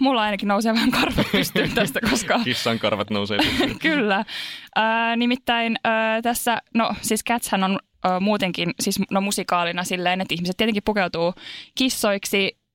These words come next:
Speaker 1: ja niin kuin periaatteessa se perusideahan on niin kuin kaikille selvä, jotka tästä musikaalista tietää. Mutta tää, ö, elokuva on ehkä jollain tasolla epäonnistunut, ö, luomaan näistä ihmisistä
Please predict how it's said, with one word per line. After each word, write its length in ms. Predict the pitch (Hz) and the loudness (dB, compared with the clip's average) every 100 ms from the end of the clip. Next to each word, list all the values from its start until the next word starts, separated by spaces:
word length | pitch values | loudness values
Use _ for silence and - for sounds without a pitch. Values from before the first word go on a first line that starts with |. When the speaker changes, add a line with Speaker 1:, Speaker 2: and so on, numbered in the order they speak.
| _ _ _ 196 | _ _ _ 0
Speaker 1:
ja 300 | 185 170 - - | 0 0 -2 -2
niin 200 | 185 180 | 0 0
kuin 340 | 170 175 165 - | 0 0 -2 -4
periaatteessa 540 | - 196 185 - 196 196 | -2 0 0 -2 -2 0
se 240 | 190 170 - | 0 0 0
perusideahan 720 | 208 208 208 190 180 190 170 | 0 0 0 0 0 0 2
on 160 | 180 175 | 2 0
niin 80 | 165 | -2
kuin 100 | - | 0
kaikille 340 | 180 175 180 185 | 0 0 -2 0
selvä, 320 | 220 202 165 | 0 0 0
jotka 220 | - 170 | -2 -4
tästä 220 | 196 - | -4 -2
musikaalista 540 | 175 - - 165 185 - | 0 0 0 0 -2 -2
tietää. 420 | 285 214 - 180 - - - - - - | 0 2 0 -2 -4 -16 -18 -18 -10 -2
Mutta 280 | 233 247 233 | 0 0 0
tää, 400 | 226 226 220 - - _ - | 0 0 -2 -4 -10 _ -4
ö, 40 | 214 208 | 0 2
elokuva 480 | - 277 269 180 170 | 2 0 0 0 2
on 200 | 170 180 | 2 0
ehkä 380 | 190 - 180 - - - _ _ _ - | 0 0 0 -2 -6 -18 _ _ _ -4
jollain 500 | 226 240 185 190 190 | 0 2 2 0 0
tasolla 440 | 175 185 160 170 | -2 -2 0 0
epäonnistunut, 800 | - - 156 165 180 - 165 - - - _ - - | 0 0 0 2 0 -2 -2 -2 -2 -10 _ -4 0
ö, 200 | 196 190 | 2 2
luomaan 420 | 185 175 165 165 | 2 0 -2 0
näistä 260 | 180 - | -2 -2
ihmisistä 520 | 190 185 196 190 185 | -2 -2 -2 -2 -2